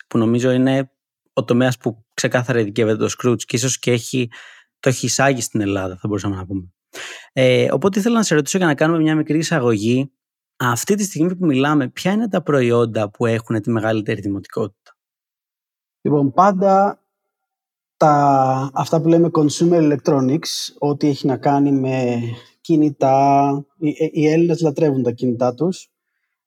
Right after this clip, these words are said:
Speaker 2: ε, και γενικά ό,τι έχει να κάνει έτσι με gadgets, ας το πούμε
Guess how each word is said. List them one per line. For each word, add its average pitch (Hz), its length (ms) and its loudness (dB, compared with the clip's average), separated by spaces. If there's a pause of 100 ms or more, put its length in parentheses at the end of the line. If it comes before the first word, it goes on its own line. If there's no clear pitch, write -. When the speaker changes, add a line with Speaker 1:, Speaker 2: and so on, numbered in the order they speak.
Speaker 2:
ε, 135 320 2
και 139 120 -4
γενικά 147 320 2
ό,τι 165 140 2
έχει 151 120 -2
να 165 100 2
κάνει 156 220 2
έτσι 147 220 0
με 139 260 2
gadgets, 127 360 0
ας 117 100 -4
το 113 120 -10
πούμε 123 460 -2